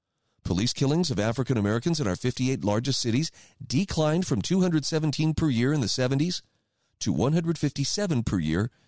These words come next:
in the twenty tens. And between twenty eleven and twenty twenty, carbon emissions declined fourteen percent in the U S, more than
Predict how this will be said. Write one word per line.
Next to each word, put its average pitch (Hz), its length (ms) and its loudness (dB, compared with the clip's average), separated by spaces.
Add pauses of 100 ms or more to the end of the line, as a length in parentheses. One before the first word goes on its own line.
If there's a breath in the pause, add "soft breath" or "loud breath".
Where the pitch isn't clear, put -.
(160 soft breath)
in 131 140 0
the 139 80 2
twenty 123 280 0
tens. 151 540 -4 (760 soft breath)
And 147 100 2
between 185 320 2
twenty 185 280 2
eleven 160 320 2
and 120 80 0
twenty 151 260 0
twenty, 175 340 0 (260 loud breath)
carbon 226 380 2
emissions 151 440 0
declined 139 480 0
fourteen 190 460 0
percent 104 360 0
in 95 80 0
the 95 80 0
U 87 180 2
S, 131 160 0 (220 loud breath)
more 127 220 2
than 117 160 -2